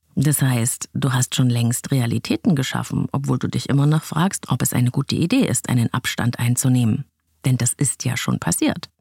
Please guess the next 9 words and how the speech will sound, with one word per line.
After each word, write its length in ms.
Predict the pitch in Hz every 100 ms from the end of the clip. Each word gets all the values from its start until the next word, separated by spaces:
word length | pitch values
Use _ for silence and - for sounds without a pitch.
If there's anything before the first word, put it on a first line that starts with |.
| _ _ - _ _
Und 120 | 196
man 180 | 226 226
hört 200 | 214 -
auch, 360 | - 233 311 -
dass 260 | 202 208 -
du, 240 | 196 185
wenn 380 | 165 170 175 180
du 100 | 165
nach 200 | 151